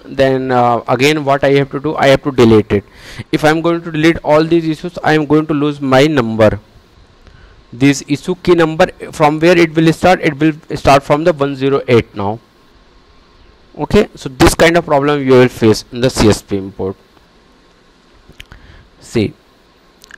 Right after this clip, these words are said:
here I'm not getting the validating option also. So I don't know how many issues are, were there in my, uh, C S P, how many issues are going to create, those kind of things I cannot see it. Okay,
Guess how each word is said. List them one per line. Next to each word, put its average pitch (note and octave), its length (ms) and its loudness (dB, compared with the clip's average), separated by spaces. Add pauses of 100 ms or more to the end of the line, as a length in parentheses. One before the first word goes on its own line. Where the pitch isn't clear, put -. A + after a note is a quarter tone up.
(120)
here D#3+ 460 2
I'm D#3 200 0
not D#3+ 200 0
getting D#3+ 240 -2
the F#3 100 0
validating C3 560 0
option G#2 380 0
also. G2+ 420 -2 (340)
So - 140 -2
I D3 140 4
don't E3 200 2
know F#3 80 2
how D3+ 200 4
many D#3 280 4
issues D#3 400 -4
are, C#3 220 2
were C3+ 260 0
there C#3 280 2
in C#3 180 -8
my, C3 380 0
uh, C3 100 -4
C B2+ 160 -6
S A#2+ 80 -4
P, - 140 -8
how C3 180 -4
many C3+ 240 -6
issues C3 220 -12
are B2+ 120 0
going A#2+ 300 -6
to C#3 80 -10
create, C3 320 -6
those C3 240 -4
kind A#2+ 240 0
of C3+ 120 0
things - 300 -8
I A#2+ 100 0
cannot A2 380 -4
see F#2+ 280 -4
it. G2 100 -2 (1080)
Okay, E3 320 -4